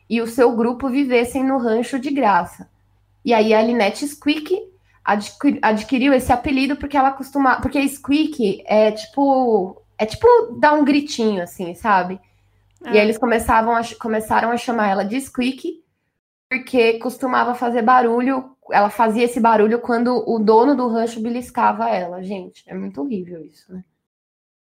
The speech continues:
Speaker 1: O novo membro chegou no, no grupo, né, e se juntou n-, com a família Manson no Rancho Spam. Esse cara era o Charles Watson.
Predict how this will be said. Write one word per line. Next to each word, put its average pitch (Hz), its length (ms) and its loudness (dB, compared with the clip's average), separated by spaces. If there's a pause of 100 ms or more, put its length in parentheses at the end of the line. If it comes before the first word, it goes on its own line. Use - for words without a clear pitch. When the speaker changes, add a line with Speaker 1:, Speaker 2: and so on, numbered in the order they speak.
(420)
Speaker 1:
O 254 40 0
novo 359 280 4
membro 247 520 2
chegou 240 560 2
no, 226 500 0
no 214 140 -4
grupo, 220 440 -4
né, 202 180 -2
e 214 40 -8
se 214 180 -8
juntou 240 600 -2
n-, 202 400 -8
com 196 360 -6
a 185 80 -2
família 202 420 -4
Manson 214 460 -4
no 196 200 -6
Rancho 196 380 -6
Spam. 285 500 -2
Esse 240 260 -6
cara 254 460 0
era 233 180 0
o 247 100 -8
Charles 247 400 -2
Watson. 202 600 0